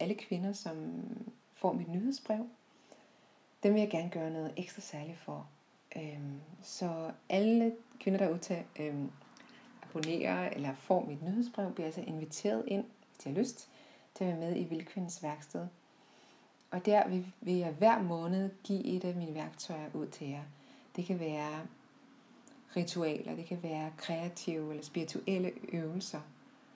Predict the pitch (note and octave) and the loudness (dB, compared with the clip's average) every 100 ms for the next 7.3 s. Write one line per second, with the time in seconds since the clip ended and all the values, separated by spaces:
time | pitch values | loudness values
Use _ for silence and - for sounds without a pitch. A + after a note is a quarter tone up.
0 | - - - F3 E3+ E3+ D#3 D#3 - F3+ | -18 -6 2 2 2 0 0 0 0 0
1 | - D#3 D3 - D#3+ D#3+ E3 F3+ E3 D#3 | 0 -4 -4 -2 2 2 0 0 2 2
2 | D3 D3 E3 D3+ D3 F#3 F#3 F#3 - - | 0 -2 2 2 2 2 2 0 -4 -12
3 | - - - - F3 F3+ F3 - F#3+ F3+ | -20 -20 -20 -6 0 2 4 6 6 6
4 | - F3+ E3 E3+ E3 D#3 D3+ D3 - _ | 4 4 4 2 2 2 0 -6 -18 _
5 | _ - - - - - - E3+ E3 D#3+ | _ -20 -20 -20 -20 -20 -4 2 4 2
6 | F3 - D#3+ E3 F3+ E3 D#3 D#3 - E3 | -2 -2 -4 -2 0 0 0 -6 -4 -2
7 | D#3+ D#3 | 0 -2